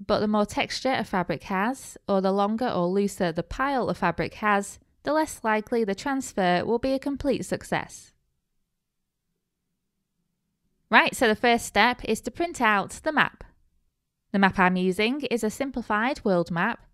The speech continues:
that I made especially for this project, and you can find a link to it in the description box below. If you have a cutting machine, you can aim for perhaps a more accurate representation,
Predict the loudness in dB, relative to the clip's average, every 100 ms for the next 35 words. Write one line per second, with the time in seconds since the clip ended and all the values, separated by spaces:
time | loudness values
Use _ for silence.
0 | _ -10 -4 -4 0 0 -2 0 0 2
1 | 0 2 0 -2 0 -2 0 -4 -8 -20
2 | -20 _ -8 -2 0 -2 -4 -4 -2 0
3 | 0 -2 -2 0 0 0 -4 -6 -6 -4
4 | -6 -4 -4 -2 0 0 0 -6 -4 -2
5 | -2 -4 -14 _ _ _ _ _ _ _
6 | _ _ _ _ -2 0 0 2 2 2
7 | 2 2 2 0 0 0 0 -2 -8 -6
8 | -4 0 -2 -2 -2 -2 0 0 0 0
9 | 0 2 0 0 0 0 0 0 0 -2
10 | -2 -2 0 0 -2